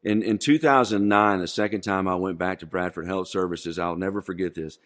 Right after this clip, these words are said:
I was on I four fifty-nine headed back to my home, and I called my best friend a-, at that time in the world.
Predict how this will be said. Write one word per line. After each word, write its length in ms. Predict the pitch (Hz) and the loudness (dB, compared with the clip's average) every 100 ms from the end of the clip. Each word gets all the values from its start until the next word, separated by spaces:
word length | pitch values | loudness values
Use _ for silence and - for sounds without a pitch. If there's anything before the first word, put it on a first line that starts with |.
| _ _ | _ _
I 80 | 104 | -4
was 140 | 98 92 | -2 -2
on 100 | 92 | -2
I 240 | 82 110 | 2 2
four 240 | 123 123 | 2 0
fifty-nine 580 | 113 117 113 104 95 95 | 2 0 -2 -2 -2 -2
headed 280 | 95 104 107 | -2 -4 -2
back 180 | 107 92 | -4 -4
to 80 | 92 | -4
my 160 | 92 | -4
home, 360 | 85 90 87 80 _ _ _ _ - | -2 -2 -2 -6 _ _ _ _ -6
and 100 | 95 | -4
I 80 | 95 | -2
called 320 | 110 107 104 | 4 4 6
my 140 | 98 | 2
best 340 | 82 101 110 - | 0 2 2 2
friend 340 | 107 101 98 | 0 2 0
a-, 400 | 78 95 78 87 | -2 -6 -4 -4
at 80 | 92 | -2
that 180 | 98 85 | -4 -2
time 240 | 98 95 | 0 0
in 80 | 90 | 0
the 60 | 87 | 0
world. 360 | 87 82 76 | -2 -2 -4